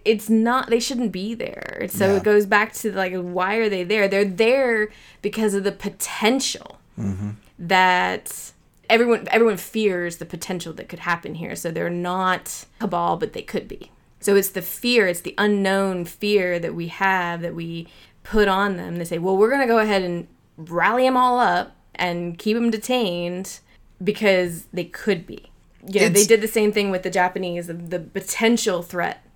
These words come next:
Speaker 1: that was there
Speaker 2: Right.
Speaker 1: because of the bombings that happened and the attacks that happened. It's like, they don't know if they can trust the Japanese Americans
Speaker 2: Sure.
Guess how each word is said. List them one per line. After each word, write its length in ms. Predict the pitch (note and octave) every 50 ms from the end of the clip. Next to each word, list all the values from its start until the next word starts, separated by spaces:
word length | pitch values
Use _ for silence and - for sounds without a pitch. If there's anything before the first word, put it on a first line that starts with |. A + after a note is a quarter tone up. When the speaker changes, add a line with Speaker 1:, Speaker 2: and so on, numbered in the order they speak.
| _ -
Speaker 1:
that 180 | F3+ F#3 D#3 -
was 220 | F#3 F3+ F3 E3+
there 500 | F3 F3+ E3+ F3 E3+ E3 D#3 C#3 D#3 - -
Speaker 2:
Right. 380 | - G#2 A2+ A#2 - - -
Speaker 1:
because 640 | G3 G3 G3 F#3 F3 F3 E3+ F3 F3 F3 E3+ - - - -
of 340 | E3+ F3 F3 E3+ E3 E3+ E3+
the 80 | F#3+
bombings 520 | F3+ E3+ E3+ F3 F3 F3 F3 F3 E3+ E3+ E3+
that 100 | - E3+
happened 340 | E3+ F3 F3 F3 - E3+ E3
and 60 | D#3
the 100 | E3 -
attacks 420 | - - - F3 E3 E3+ F#3 - -
that 140 | - E3
happened. 340 | E3 D#3+ E3 E3+ E3 - D3
It's 160 | C#3+ E3 E3
like, 220 | E3 D#3 D#3 D#3 - - - - - - - _
they 140 | - F#3+
don't 160 | G3 G3 F#3+ F#3+
know 120 | F3 E3+
if 60 | E3+
they 140 | E3+ D#3+ D#3+
can 160 | E3 E3 D#3+
trust 600 | E3 - - - - - - - - - - - - _ _ _ - - - _ -
the 60 | D#3+
Japanese 500 | E3 E3+ D#3+ E3+ E3+ F3 - D#3 E3+ F3+
Americans 580 | F3 - - E3+ - - F3 - - - - -
Speaker 2:
Sure. 380 | - - - G#2+ A#2+ C#3+ C3